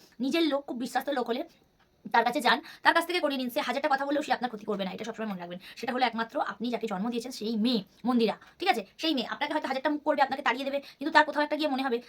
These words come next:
যে না, ঠিক আছে, একটুখানি সাহায্য করি, উম, করে দেবে, ঠিক আছে? তো তার কাছে যান, জামাইয়ের কাছে যান। আপনার অত ভালো জামাই যদি মন্দিরাও তাড়ায়, জামাই কিন্তু ফেলে দেবে না, ঠিক আছে? তো তাদেরকে বিশ্বাস করুন, তাদেরকে বিশ্বাস করে তাদের কাছে গিয়ে কাজগুলো করান। বাইরের লোকেদের কাছে দৌড়াদৌড়ি করবেন না, আর বাইরের লোকেদেরকে খুব বিশ্বাস করে,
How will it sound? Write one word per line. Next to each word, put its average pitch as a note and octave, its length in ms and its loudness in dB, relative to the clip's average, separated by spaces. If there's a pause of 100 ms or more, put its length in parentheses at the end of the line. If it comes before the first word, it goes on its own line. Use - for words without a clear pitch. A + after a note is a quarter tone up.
(100)
যে B3+ 80 -2
না, A#3 220 4
ঠিক A3 140 -4
আছে, G#3+ 140 -4
একটুখানি G#3+ 240 -8
সাহায্য F3+ 300 -10
করি, F3+ 160 -10 (240)
উম, G#3 140 -6 (120)
করে D#4 140 6
দেবে, F#3+ 180 0 (160)
ঠিক - 120 -6
আছে? B3 220 -2 (600)
তো B3+ 60 0
তার B3+ 160 6
কাছে C#4+ 180 2
যান, B3 200 4 (200)
জামাইয়ের D4+ 360 4
কাছে D4+ 160 2
যান। C4+ 120 2
আপনার B3 180 0
অত A#3+ 100 0
ভালো A#3+ 180 0
জামাই G#3+ 240 0
যদি C4 140 -4
মন্দিরাও B3 300 2
তাড়ায়, B3+ 200 6
জামাই A#3 200 -2
কিন্তু B3 180 -8
ফেলে G#3+ 160 -2
দেবে F#3 160 -4
না, F3 100 -12 (240)
ঠিক D4+ 80 -6
আছে? D#4+ 220 0 (220)
তো G#3 240 -2
তাদেরকে C4 220 0
বিশ্বাস B3 260 -2
করুন, B3 160 -2
তাদেরকে A#3 260 -2
বিশ্বাস A#3 220 -6
করে B3 100 -6
তাদের G3+ 180 -2
কাছে A3+ 160 -4
গিয়ে B3 160 -6 (220)
কাজগুলো A3+ 260 0
করান। G3 320 4
বাইরের A3+ 240 0
লোকেদের A#3+ 220 -4
কাছে B3 140 -6 (340)
দৌড়াদৌড়ি A#3+ 300 2
করবেন A#3+ 240 2
না, D4+ 120 -2
আর G#3+ 80 -2
বাইরের G#3 200 0
লোকেদেরকে A#3+ 360 -4
খুব A#3+ 140 -12
বিশ্বাস A#3 260 -2
করে, C4 160 2